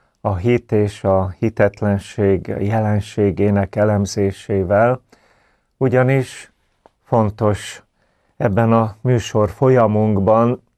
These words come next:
erről is szót ejtenünk. Amúgy is célkitűzésünk az, hogy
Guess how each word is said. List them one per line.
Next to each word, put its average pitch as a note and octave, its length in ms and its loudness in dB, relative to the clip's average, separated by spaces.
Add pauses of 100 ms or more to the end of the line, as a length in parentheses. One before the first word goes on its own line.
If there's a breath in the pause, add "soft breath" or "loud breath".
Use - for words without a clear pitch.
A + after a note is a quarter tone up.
(360 soft breath)
erről A2 360 2
is G2+ 120 2
szót G#2+ 440 0
ejtenünk. F#2+ 680 0
Amúgy A#2 300 -2
is - 300 -4 (140)
célkitűzésünk G2+ 1400 -4
az, G2 260 -4
hogy F#2+ 360 -4